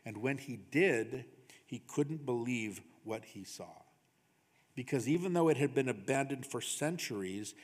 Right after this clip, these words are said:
even though it remained desolate to that day, he was amazed just by the, the, the grandeur and the splendor of what he saw.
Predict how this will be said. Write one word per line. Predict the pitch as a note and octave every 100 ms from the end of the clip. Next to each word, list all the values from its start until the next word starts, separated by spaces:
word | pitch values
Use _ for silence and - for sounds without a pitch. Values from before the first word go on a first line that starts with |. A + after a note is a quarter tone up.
| - -
even | C#3+ E3+
though | F3 E3+
it | D#3+
remained | C#3 C#3 C#3+ C3+ B2+ G#2 F#2+
desolate | C3 D3+ - B2 G#2+ A#2 -
to | B2+
that | A2+ A2+ G#2 -
day, | B2 D3 A2 G#2 - - -
he | - C#3+
was | C3+ -
amazed | B2+ A#2+ B2+ C#3+ F3 D#3+ B2 - -
just | C#3 C#3+ -
by | C3+ B2+
the, | A2+ G#2+ G2 - - _
the, | A#2+ G2 -
the | A2
grandeur | F#2+ F#2+ A#2+ C3+ D3 D#3 B2+ A#2 G#2+
and | G2+
the | G#2
splendor | - - - C#3 D3 C3+ G#2+
of | G2+
what | A2
he | A#2 A2
saw. | - A#2 G2+